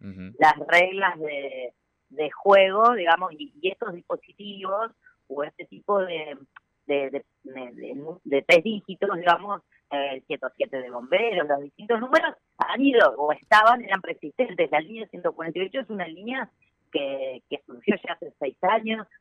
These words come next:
Speaker 2: sabés que también, eh, surgió en Neuquén Capital y a mí me tocó defenderla cuando fui concejala con el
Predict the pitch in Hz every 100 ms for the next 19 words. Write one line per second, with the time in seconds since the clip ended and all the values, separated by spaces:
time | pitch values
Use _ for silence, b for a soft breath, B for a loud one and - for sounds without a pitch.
0 | _ _ 151 196 214 - - 139 151 170
1 | 170 _ _ _ 156 151 139 - 131 -
2 | 180 160 147 170 165 139 123 180 180 156
3 | 156 190 269 - 165 147 139 143 135 160
4 | 160 170 147 - 135 131 120 _ - -
5 | 139 - 123 160 180 185 - _ _ -
6 | 147 139